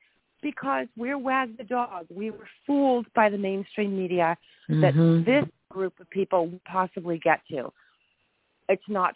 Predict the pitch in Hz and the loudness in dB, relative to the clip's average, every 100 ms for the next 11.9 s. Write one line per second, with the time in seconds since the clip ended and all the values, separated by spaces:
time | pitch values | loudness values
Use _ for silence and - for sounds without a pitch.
0 | - 185 156 131 - _ - 165 214 220 | -4 -2 -2 -4 -14 _ -4 2 4 4
1 | 240 - 202 190 185 180 180 196 190 202 | 0 0 2 2 0 -4 -8 -10 -8 -8
2 | 208 220 214 190 180 175 - _ - _ | -4 -4 -6 -4 -2 -2 -6 _ -20 _
3 | _ _ - 180 143 - 175 196 202 214 | _ _ 0 0 0 -2 2 2 0 -4
4 | 208 _ - 151 - 196 185 185 180 196 | -6 _ -4 -4 -4 -4 0 0 2 0
5 | 185 _ _ _ _ _ - 190 233 240 | -2 _ _ _ _ _ -8 0 2 2
6 | - 220 214 208 233 202 202 196 196 196 | 2 2 2 -2 -6 0 0 -2 -8 -12
7 | - _ _ _ 190 208 269 - 254 240 | -18 _ _ _ -8 -2 -2 -2 -4 -4
8 | 233 214 208 208 208 180 170 - 220 220 | 0 0 0 -4 -8 -6 -8 -6 -6 -6
9 | 220 202 220 208 196 - 185 214 196 196 | -8 -8 0 2 2 -2 -4 0 2 0
10 | 196 185 165 160 190 196 190 190 202 185 | -4 -2 -2 0 0 0 0 -2 -4 0
11 | 190 185 - _ _ _ - 220 214 | 0 0 -6 _ _ _ 0 2 2